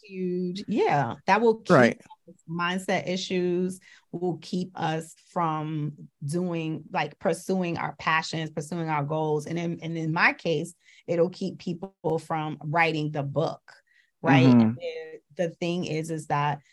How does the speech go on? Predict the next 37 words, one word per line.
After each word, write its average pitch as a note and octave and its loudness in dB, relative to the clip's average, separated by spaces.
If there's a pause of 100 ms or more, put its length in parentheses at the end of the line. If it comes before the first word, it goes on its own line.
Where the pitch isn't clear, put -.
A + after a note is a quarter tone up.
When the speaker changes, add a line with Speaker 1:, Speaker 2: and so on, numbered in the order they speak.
(200)
Speaker 1:
some F3+ -4
people F#3 -4
say, E3 -2
"Oh, B3 6
a - -2
book G#3+ -2
is, F3+ -4
like, E3 0
your, E3+ -2
it's, - -10
it's F#3 -4
your, E3+ 0
it's E3 -8
a, F#3+ -6
it's F#3 -6
a F3 -2
business F#3 -2
card." C#3+ -4
And D#3+ -6
I F#3 0
say, F#3 -4
"No, F3+ 2
it's D3+ -4
not E3+ 0
a D#3+ 0
business D3 -6
card. C#3+ -4
It's F#3 -2
a D#3 0
brand F3+ -2 (260)
building D3+ -2
asset, - -6 (560)
because C#3+ 4
Speaker 2:
Mm. A#2 2 (220)
Speaker 1:
from F3+ -2
your G3 0
book, G3+ 4